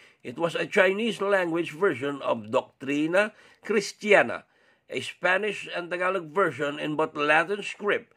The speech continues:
and the locally used Baybayin script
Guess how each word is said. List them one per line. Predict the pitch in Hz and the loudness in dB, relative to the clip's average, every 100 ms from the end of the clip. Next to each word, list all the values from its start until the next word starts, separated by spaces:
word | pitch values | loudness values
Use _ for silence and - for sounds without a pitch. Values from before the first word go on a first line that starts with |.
| _ _ - | _ _ -2
and | 131 170 202 180 | 2 2 2 2
the | |
locally | 165 156 180 190 214 | 2 4 4 4 2
used | 214 190 175 190 160 131 123 | 0 -4 -6 0 0 0 -4
Baybayin | 110 143 135 120 143 151 156 139 | 0 0 2 4 4 4 -4 -8
script | - 165 139 - | -12 -6 -6 -6